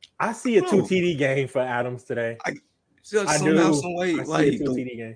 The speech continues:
Speaker 2: the way that he was wide open last week on that game winner, like, what are y'all doing? But he just finds a way to get open all the time. Or he's forced open. Either way, I'm going Adams. And I do see a two T D game for him.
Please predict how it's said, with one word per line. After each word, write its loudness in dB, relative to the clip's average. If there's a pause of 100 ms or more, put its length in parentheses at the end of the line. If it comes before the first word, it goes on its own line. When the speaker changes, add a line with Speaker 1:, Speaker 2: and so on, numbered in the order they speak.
Speaker 2:
the 0
way 0
that -4
he 4
was 2
wide 4
open 2
last 0
week 0
on -2
that -2
game -2
winner, -2
like, -4
what 0
are 4
y'all 0
doing? -6 (1080)
But -8
he -2
just -6
finds -4
a -2
way 2
to -2
get 0
open -4
all -2
the -2
time. -2 (800)
Or -2
he's 2
forced 0
open. -4
Either 2
way, 0 (120)
I'm -4
going -4
Adams. -10
And -4
I 0
do -2
see -8
a -10
two -10
T -8
D -12
game -8
for -16
him. -10